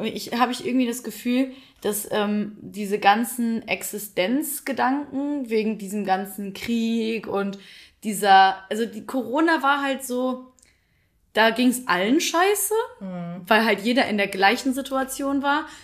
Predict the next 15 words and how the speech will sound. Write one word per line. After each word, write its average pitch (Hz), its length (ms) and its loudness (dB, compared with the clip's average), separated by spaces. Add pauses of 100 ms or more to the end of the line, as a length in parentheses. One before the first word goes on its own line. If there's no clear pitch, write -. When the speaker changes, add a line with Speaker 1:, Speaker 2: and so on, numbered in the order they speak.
(120)
Speaker 1:
Aber 196 200 0
du 208 100 -4
merkst 208 380 0
halt 190 180 -2
jetzt 247 340 0
durch 220 160 -6
diese 196 320 -6
ganzen, 190 800 -4 (920)
ja, 254 520 4
ich 240 120 0
sag 247 120 -4
jetzt 247 140 -6
mal 233 140 -6
so, 208 100 -4 (160)
die, 175 300 -14